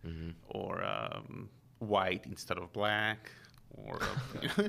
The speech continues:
Speaker 2: <laughs> all kind of things. You know, the same, same.
Speaker 1: Yeah.
Speaker 2: Yeah, and they don't do this out of malice.
Speaker 1: Right.
Speaker 2: This is just how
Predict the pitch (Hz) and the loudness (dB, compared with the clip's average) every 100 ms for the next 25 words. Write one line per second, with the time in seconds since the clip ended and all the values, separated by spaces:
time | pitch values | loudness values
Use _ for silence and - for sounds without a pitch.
0 | 202 - - 180 175 202 190 185 175 254 | 2 -2 6 6 8 6 6 2 0 -2
1 | 311 370 403 403 427 427 392 - 440 - | 0 -2 2 2 4 4 2 2 0 2
2 | 440 392 101 117 87 82 160 - 185 180 | 0 0 0 4 4 6 6 6 4 4
3 | 190 214 214 202 190 160 - 139 110 143 | 4 6 6 6 4 4 4 4 4 4
4 | 147 57 - - - - - 82 85 123 | 4 2 -4 -8 -10 -14 -4 2 2 4
5 | 117 120 120 - 113 104 98 | 2 4 2 2 2 2 0